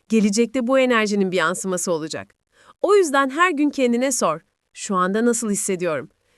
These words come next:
Ve bu hissi nasıl daha iyi hale getirebilirim?" Bazen çok basit şeyler bu hissi değiştirebilir. Sevdiğin bir müziği dinlemek, doğada yürüyüş yapmak,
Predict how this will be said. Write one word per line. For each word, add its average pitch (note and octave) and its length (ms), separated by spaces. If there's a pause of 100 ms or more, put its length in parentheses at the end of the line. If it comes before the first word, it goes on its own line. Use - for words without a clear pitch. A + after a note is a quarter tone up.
(120)
Ve B3 220
bu F#4 120
hissi A#3 540 (120)
nasıl D4+ 340
daha A#3 180
iyi G#3 200
hale F3+ 240
getirebilirim?" F3 720 (200)
Bazen D4+ 400
çok - 300
basit E4+ 280
şeyler B3+ 480
bu C#4+ 80
hissi C4 260
değiştirebilir. G#3+ 680 (240)
Sevdiğin A#3+ 560
bir A3+ 60
müziği A3 360
dinlemek, F#3+ 520 (280)
doğada G3 320
yürüyüş F#3+ 460
yapmak, F3 480